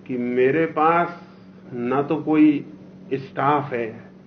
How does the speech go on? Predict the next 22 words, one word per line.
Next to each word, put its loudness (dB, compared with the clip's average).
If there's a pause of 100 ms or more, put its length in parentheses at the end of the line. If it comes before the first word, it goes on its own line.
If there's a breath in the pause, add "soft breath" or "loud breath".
(600)
कि -2
जो -2
सारा -2
हिसाब -2
किताब -2
रखता -12
हो, -8
अकेला 0
आदमी 0
हूं, -6 (520 loud breath)
जो 0
बोलता 2
हूं 2
उससे -8
क्वेश्चनिंग 0
खड़ी 4
होती 4
है 0
तो -6
डिफाइन 0
करता -4
हूं, -10